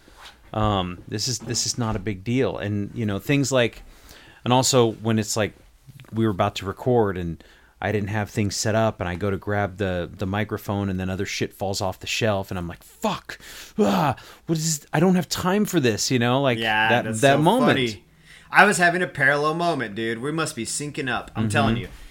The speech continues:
Speaker 2: But yeah, because, yeah, I was trying to set up this GarageBand thing, and I know that I had sent you the previous file wasn't that great, and so I was like, "Man, I gotta update this computer, though, which means I gotta dump Audacity, and,
Speaker 1: Mm-hmm.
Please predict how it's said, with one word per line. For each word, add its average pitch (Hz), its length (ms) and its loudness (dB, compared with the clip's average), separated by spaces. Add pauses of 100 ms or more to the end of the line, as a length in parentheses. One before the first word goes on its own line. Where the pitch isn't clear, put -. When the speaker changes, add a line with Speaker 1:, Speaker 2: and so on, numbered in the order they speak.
(180)
Speaker 2:
But 156 120 -4
yeah, 151 200 4
because, 123 640 -2
yeah, 131 220 0
I 117 40 0
was 113 140 -6
trying 135 220 -2
to 120 60 -6
set 127 180 -6
up - 120 -8
this 120 120 -10
GarageBand 123 800 -4
thing, 107 260 -10
and 98 80 -10
I 101 140 -8
know 110 280 -8
that 104 120 -8
I 104 100 -4
had 98 140 -8
sent 120 240 -8
you 107 100 -10
the 101 100 -12
previous 107 460 -10
file 107 400 -4
wasn't 98 400 -12 (720)
that 127 220 -2
great, 147 340 -4
and 117 100 -10
so 117 220 -4
I 107 100 -4
was 107 140 -10
like, 98 180 -18
"Man, 123 160 -8
I 123 60 -6
gotta 117 180 -8
update 113 360 -10
this - 100 -18
computer, 143 500 -10
though, 135 180 -6
which 120 160 -10
means 113 200 -10
I 104 60 -8
gotta 95 260 -6
dump 107 260 -8
Audacity, 117 800 -8
and, 80 120 -16
Speaker 1:
Mm-hmm. 90 420 -8